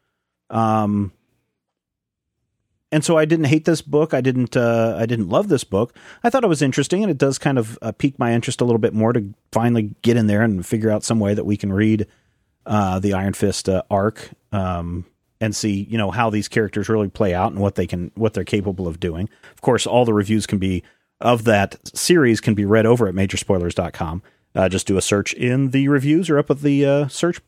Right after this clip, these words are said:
bar in the, uh, up at the top of the page.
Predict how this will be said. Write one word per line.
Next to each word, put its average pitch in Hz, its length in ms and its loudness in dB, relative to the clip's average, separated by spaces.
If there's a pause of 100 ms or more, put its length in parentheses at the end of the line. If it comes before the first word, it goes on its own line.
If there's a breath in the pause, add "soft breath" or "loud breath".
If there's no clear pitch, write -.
bar 113 320 0
in 127 320 -2
the, 131 200 -2
uh, 131 180 0 (1080)
up 117 80 -6
at - 60 -12
the - 60 -12
top 131 200 2
of 120 40 -6
the 123 60 0
page. 110 480 -2